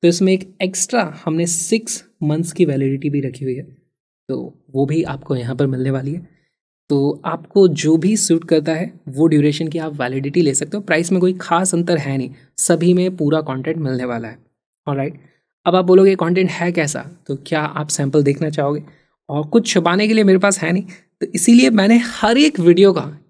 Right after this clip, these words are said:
एक पार्ट YouTube पर फ्री में रखा हुआ है। YouTube पे आपको सर्च करना है क्रैशअप। क्रैशअप में जाओगे तो वहाँ पे आपको प्लेलिस्ट सेक्शन में आते ही आपको जेई की प्लेलिस्ट दिखेगी।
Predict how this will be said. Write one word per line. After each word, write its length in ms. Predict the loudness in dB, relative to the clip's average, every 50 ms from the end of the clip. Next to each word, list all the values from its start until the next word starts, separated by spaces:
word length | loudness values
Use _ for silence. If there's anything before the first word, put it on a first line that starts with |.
| _ -2 0
एक 260 | 2 2 2 0 -2
पार्ट 280 | 0 2 2 2 0 -2 -8 -8 -4
YouTube 360 | 0 2 2 4 4 2 2
पर 120 | 2 0 0
फ्री 200 | 0 0 0 0
में 120 | 0 0
रखा 200 | -2 -4 -6 -8
हुआ 140 | -8 -8 -8
है। 80 | -12 -16 -20 _ _ _ _ _ 0
YouTube 180 | 4 4 4 4
पे 60 | 4
आपको 180 | 0 2 0 2
सर्च 200 | 2 2 2 2
करना 180 | 0 0 0
है 60 | 0
क्रैशअप। 420 | 0 0 -2 -2 -2 -4 -8 -6 -2
क्रैशअप 480 | 0 0 0 0 0 0 0 2 2 2
में 460 | 2 2 4 2 2 2 2 0 0
जाओगे 460 | 0 0 2 2 2 4 4 2 2
तो 140 | 2 0 0
वहाँ 160 | 0 0 -2
पे 100 | -2 -2
आपको 300 | -2 -2 -2 -2 -2 -2
प्लेलिस्ट 600 | -2 -2 2 6 6 8 8 8 6 6 4 4 2
सेक्शन 400 | 2 2 0 0 0 0 0 0
में 200 | 0 -2 -4 -8 -14 _ _ _ _ _ _ -4 -2
आते 200 | -2 2 4 4
ही 60 | 4
आपको 280 | 4 4 0 2 2 2
जेई 300 | 4 4 4 4 4 2
की 160 | 2 0 -2
प्लेलिस्ट 400 | 0 2 2 2 2 2 0 0
दिखेगी। 360 | -2 -2 -2 -2 -2 -4 -8